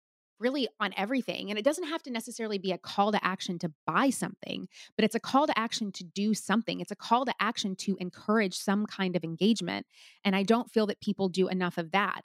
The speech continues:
It's, you wanna be thinking about the content that you're creating as, like, what is a nice to have, or, like, "Oh, that reel was nice to watch," or, "Oh, that's cute," versus, like, "Oh my gosh, I need to watch this reel fifteen thousand more times because it was so flippin' good.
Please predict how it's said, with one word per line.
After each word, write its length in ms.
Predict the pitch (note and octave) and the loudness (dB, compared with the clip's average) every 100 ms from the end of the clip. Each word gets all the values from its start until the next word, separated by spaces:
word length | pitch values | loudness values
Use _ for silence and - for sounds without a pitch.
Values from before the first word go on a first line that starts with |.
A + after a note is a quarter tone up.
| G3+ | -6
It's, 240 | F3+ - - - | -6 -10 -18 -4
you 100 | G#3 | 2
wanna 180 | G3+ B3 | 4 4
be 140 | C4 A#3 | 2 0
thinking 420 | - A3+ B3+ A3 | -2 -6 -6 -6
about 260 | G3 F#3+ | -4 -4
the 60 | - | -6
content 420 | - G3+ F#3+ G3 | -8 -8 -8 -10
that 100 | - | -10
you're 100 | - | -10
creating 600 | F#3+ G3+ F#3 G3+ A3+ G3 | -8 -4 0 2 2 0
as, 180 | F#3 F3 | 0 -2
like, 220 | F#3+ F3+ - _ _ _ | -2 -2 -6 _ _ _
what 200 | F3+ A#3 | 2 4
is 160 | D4 B3+ | 4 2
a 60 | |
nice 540 | F#3+ E3 E3 F#3 A3 - | 0 -2 -4 -2 -2 -2
to 100 | D4+ | -2
have, 460 | C4 D4+ D#4 E4 E4 - - | 2 2 2 0 -4 -4 0
or, 360 | G3 F#3+ F#3 | 2 2 0
like, 160 | G3+ G3+ - | -2 -2 2
"Oh, 200 | F4+ B3 | 4 4
that 200 | A3 C#4+ G#3+ | 2 0 2
reel 260 | G#3 F#3+ | 2 2
was 160 | F3+ F3 | 0 -2
nice 380 | E3+ F3 E3+ - | -4 -4 -6 -6
to 120 | F3 | -4
watch," 380 | E3+ F#3+ G#3 - | 0 0 0 -2
or, 80 | - | 2
"Oh, 160 | C4 A3+ | 2 4
that's 320 | G#3+ B3 - | 2 -2 -6
cute," 260 | - F#3+ - | -2 -2 0
versus, 440 | F#3+ G3+ - F#3+ | 0 0 2 2
like, 140 | G3+ F3+ _ | 2 0 _
"Oh 120 | G#3+ | 2
my 160 | G#3+ G#3 | 4 2
gosh, 280 | G3 G#3 - | 2 2 0
I 100 | F#3 | -2
need 180 | F3+ F#3+ | -2 2
to 80 | F3+ | 2
watch 300 | F3+ F#3 - | 2 0 -2
this 180 | E3+ - | -6 0
reel 180 | G3+ | 2
fifteen 480 | F#3+ - F#3+ - F#3 | 0 -2 -4 -2 -2
thousand 320 | F3 E3+ E3+ | 0 0 -2
more 140 | E3+ F3 | -4 -6
times 420 | - A3 A#3+ F#3+ | 0 2 2 0
because 180 | F#3 F#3 | 0 0
it 60 | |
was 140 | - - | 0 0
so 200 | - F3 | 2 2
flippin' 360 | - F3 D#3+ | 2 -2 0
good. 320 | D#3+ A#3 - | 2 2 0